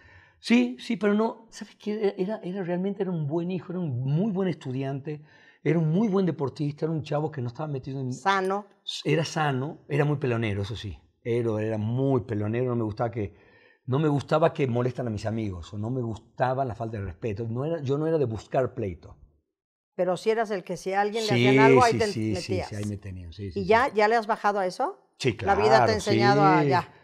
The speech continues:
Speaker 1: Sí, sí, sí, sí, claro. No, bueno, la, la edad te enseña muchas cosas, ¿eh?
Speaker 2: Sí, claro.
Speaker 1: <laughs> Muchísimas
Speaker 2: Claro,
Speaker 1: cosas,
Speaker 2: claro
Speaker 1: ¿eh?
Speaker 2: que te enseña.
Speaker 1: Sí.
Speaker 2: Y entonces decides venirte a México. Fu-, eh, ¿tú eres de, de animales?
Speaker 1: Me encantan los animales, sí. Siempre
Speaker 2: ¿Fuiste
Speaker 1: tuve
Speaker 2: de
Speaker 1: perros.
Speaker 2: ter-, de perro en casa y así?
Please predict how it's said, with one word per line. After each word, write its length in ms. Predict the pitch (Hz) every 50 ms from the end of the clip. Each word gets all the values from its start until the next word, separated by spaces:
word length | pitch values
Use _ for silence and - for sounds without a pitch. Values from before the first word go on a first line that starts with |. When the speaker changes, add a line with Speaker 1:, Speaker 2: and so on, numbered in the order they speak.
| _ _ _ _ _
Speaker 1:
Sí, 240 | - - 147 156 156
sí, 120 | 131 151
sí, 220 | 127 139 143 143 127 - _
sí, 240 | - - 117 127 131
claro. 400 | 127 120 120 147 151 120 92 - _ _ _ _ _ _
No, 420 | 247 - 180 151 131 120 113 104
bueno, 200 | 101 113 110 110
la, 100 | 104 104
la 440 | 101 101 104 101 104 107 110 110 110
edad 200 | 120 143 175 165
te 80 | - 135
enseña 240 | 117 104 123 123 113
muchas 240 | 117 117 - 95
cosas, 300 | - 120 104 95 101 90 85 101
¿eh? 60 | 120
Speaker 2:
Sí, 140 | 156 208 226
claro. 460 | - 180 190 214 226 196 165 156 139
Speaker 1:
<laughs> 120 | 131 - -
Muchísimas 560 | 165 160 - - 170 170 147 - 147 135 196
Speaker 2:
Claro, 300 | 214 226 220 202 170 165
Speaker 1:
cosas, 100 | 165 -
Speaker 2:
claro 240 | 180 185 185 180 180
Speaker 1:
¿eh? 20 |
Speaker 2:
que 100 | 151 180
te 100 | 143 165
enseña. 440 | 165 160 - 170 160 151 147 143 - _ _
Speaker 1:
Sí. 300 | - 110 101 98 98 85 82
Speaker 2:
Y 60 | 226
entonces 440 | 226 233 277 285 277 349 339 302 -
decides 460 | 254 269 247 - 269 269 269 294 262 247
venirte 300 | 247 226 233 233 262 247
a 40 |
México. 480 | 240 226 226 220 - 202 - 269 - 220
Fu-, 80 | - - - -
eh, 200 | - 277 302 - -
¿tú 60 | 330
eres 140 | 339 381 381 302
de, 220 | 339 302 269 208
de 100 | - 220
animales? 720 | 214 202 208 202 214 233 294 415 508 539 - - - - _ _ - _ _ _ _ _ _
Speaker 1:
Me 100 | - 123
encantan 300 | 120 120 127 131 127 120
los 100 | 107 98
animales, 380 | 104 98 104 107 110 104 92 78
sí. 140 | 104 107 101 85 -
Siempre 280 | - 143 151 - 277
Speaker 2:
¿Fuiste 160 | 269 131 - 285
Speaker 1:
tuve 80 | 269
Speaker 2:
de 60 | 254 240 226
Speaker 1:
perros. 60 | -
Speaker 2:
ter-, 300 | - 240 233 220 226 -
de 180 | - 185 202 190
perro 240 | 190 - 208 214 240
en 80 | 226
casa 340 | 202 - 214 220 226 220 240 226
y 100 | 104 104
así? 140 | 110 117